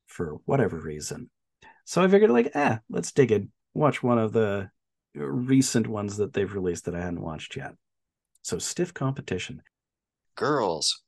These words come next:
Speaker 2: put your mouth where the money is," is the tagline for this.
Speaker 1: Y-,
Speaker 2: That's so
Speaker 1: yeah,
Speaker 2: ew.
Speaker 1: yeah, ew. <laughs> It, it feels like it's kind of a Rocky parody,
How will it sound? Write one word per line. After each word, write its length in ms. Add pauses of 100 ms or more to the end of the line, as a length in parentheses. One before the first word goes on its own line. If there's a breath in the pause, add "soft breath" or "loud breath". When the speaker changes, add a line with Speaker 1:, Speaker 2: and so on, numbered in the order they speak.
Speaker 2:
put 160
your 160
mouth 460
where 160
the 180
money 380
is," 480
is 120
the 100
tagline 540
for 120
this. 420
Speaker 1:
Y-, 260
Speaker 2:
That's 320
so 60
Speaker 1:
yeah, 500
Speaker 2:
ew. 220
Speaker 1:
yeah, 340 (180)
ew. 800
<laughs> 60
It, 180 (120)
it 40
feels 260
like 140
it's 120
kind 220
of 100
a 60
Rocky 480
parody, 600